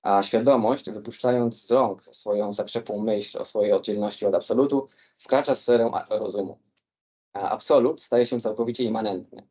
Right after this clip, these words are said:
Jest tu i teraz, obecny w ty-, w i przed świadomością, a tym samym, e, tamta strona znika. Na zakończenie chciałem,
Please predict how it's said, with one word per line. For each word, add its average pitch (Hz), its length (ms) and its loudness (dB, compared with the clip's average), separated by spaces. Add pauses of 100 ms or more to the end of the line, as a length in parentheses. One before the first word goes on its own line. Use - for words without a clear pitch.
(100)
Jest 107 220 -8
tu 135 100 4
i 123 80 4
teraz, 139 400 4 (720)
obecny 127 420 2
w - 100 -18
ty-, 110 200 -4 (120)
w 127 180 4
i 120 80 -6
przed - 260 -2
świadomością, 104 720 -4 (460)
a 101 220 -2
tym 107 160 -2
samym, 113 420 0
e, 101 100 -4
tamta 110 340 -4
strona 101 380 -4
znika. - 420 -10 (600)
Na 110 140 0
zakończenie 160 440 -2
chciałem, 135 300 2